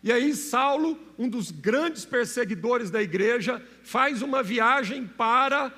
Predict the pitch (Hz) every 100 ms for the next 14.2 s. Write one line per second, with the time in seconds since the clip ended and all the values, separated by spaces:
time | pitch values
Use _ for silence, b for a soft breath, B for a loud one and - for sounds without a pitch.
0 | B - 143 240 214 240 262 247 - -
1 | - 196 196 226 247 - 233 226 226 202
2 | B - 190 240 220 - 233 214 190 -
3 | - 233 254 254 240 B B B 170 214
4 | 247 233 208 233 - 226 - 233 220 233
5 | 233 190 214 170 208 214 226 B B -
6 | - 247 262 277 254 233 247 254 240 247
7 | 220 262 233 240 247 196 220 233 208 226
8 | 220 220 208 185 202 233 - 180 254 285
9 | - 277 196 175 151 190 170 - 302 277
10 | 277 220 214 254 240 226 - 156 190 220
11 | 202 151 143 113 - - - _ _ _
12 | _ b b b - 196 349 - 320 285
13 | 262 349 359 285 269 277 247 226 226 202
14 | -